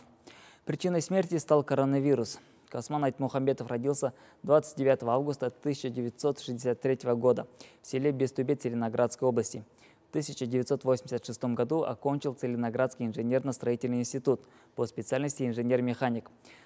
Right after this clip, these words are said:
В две тысячи шестом году окончил Казахскую государственную юридическую академию,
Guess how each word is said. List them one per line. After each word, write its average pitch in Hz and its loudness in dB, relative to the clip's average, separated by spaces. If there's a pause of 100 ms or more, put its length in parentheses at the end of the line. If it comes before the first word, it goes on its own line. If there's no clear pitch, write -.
(120)
В 123 -10
две 131 2
тысячи 160 -2
шестом 156 -4
году 156 4
окончил 156 0
Казахскую 135 -4
государственную 131 0
юридическую 127 -2
академию, 123 0